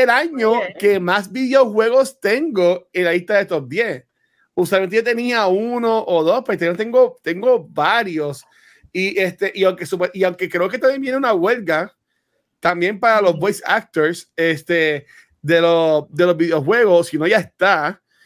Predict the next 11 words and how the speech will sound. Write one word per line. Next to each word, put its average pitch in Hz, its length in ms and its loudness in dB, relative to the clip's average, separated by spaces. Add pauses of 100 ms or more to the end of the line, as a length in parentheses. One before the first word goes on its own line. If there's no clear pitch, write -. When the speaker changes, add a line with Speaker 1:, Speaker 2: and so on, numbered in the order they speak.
(360)
Speaker 1:
Pero, 170 440 4
pero, 175 220 2
por 170 160 0
ejemplo, 196 560 0
en 196 120 0
el 185 140 0
de 180 80 0
Spider-Man 220 560 -2
dos, 147 300 -4
que 160 140 -4
está 165 460 0